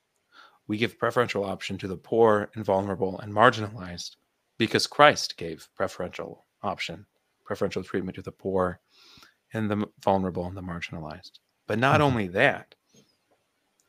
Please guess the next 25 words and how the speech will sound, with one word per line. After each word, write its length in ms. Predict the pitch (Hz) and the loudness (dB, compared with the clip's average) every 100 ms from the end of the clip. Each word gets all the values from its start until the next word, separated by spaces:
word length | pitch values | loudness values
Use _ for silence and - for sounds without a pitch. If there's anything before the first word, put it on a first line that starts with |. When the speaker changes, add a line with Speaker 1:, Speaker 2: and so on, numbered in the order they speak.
| _ _ | _ _
Speaker 1:
Christ 320 | - 139 139 | 6 6 6
goes 220 | - 98 - | 2 0 0
further, 400 | - 180 131 90 | 2 2 2 -4
right? 260 | 123 120 | -8 -8
When 100 | - | -4
he 120 | 104 131 | -2 2
talks 340 | 135 117 - | 4 4 2
about, 380 | 95 98 95 - _ _ _ _ _ _ | 0 0 0 -6 _ _ _ _ _ _
when 120 | 113 | 2
he 80 | 123 | 4
comes 300 | 139 135 - | 4 4 4
again 300 | 104 113 107 | 6 6 6
and 120 | 98 | 2
there's 160 | 98 - | -2 -2
the 80 | |
great 260 | 101 107 98 | 2 4 4
judgment 440 | - 110 - 85 82 | 4 2 0 -8 -10
and 80 | |
he 60 | 95 | -8
separates 460 | - 110 110 101 - | -2 0 0 -2 -2
the 80 | |
sheep 280 | - - 107 | -4 -4 -4
from 140 | - 104 | -6 -6
the 80 | |
goats 500 | 92 87 82 - - | -6 -6 -8 -12 -14